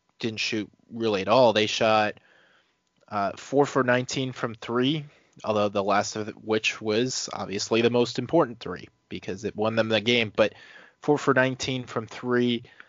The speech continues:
uh, and Matt Coleman didn't have his best game. Uh, Courtney Ramey was good. He had nineteen points, six assists. He was really good.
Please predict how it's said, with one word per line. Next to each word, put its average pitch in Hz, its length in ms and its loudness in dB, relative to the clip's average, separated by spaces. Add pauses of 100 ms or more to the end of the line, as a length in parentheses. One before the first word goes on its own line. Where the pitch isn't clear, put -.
(300)
uh, 110 400 4
and 117 580 -2 (960)
Matt 120 240 -4
Coleman 139 400 2
didn't 131 220 0
have 131 180 2
his 123 160 0
best 123 320 2
game. 123 460 -2 (320)
Uh, 98 220 -8 (680)
Courtney 123 360 2
Ramey 107 320 0
was 98 180 -6
good. 98 300 -4
He 107 200 -4
had 104 400 0
nineteen 117 540 -2
points, 113 320 -2
six - 260 -2
assists. 120 380 0
He 113 160 0
was 110 220 -2
really 107 240 2
good. 110 340 2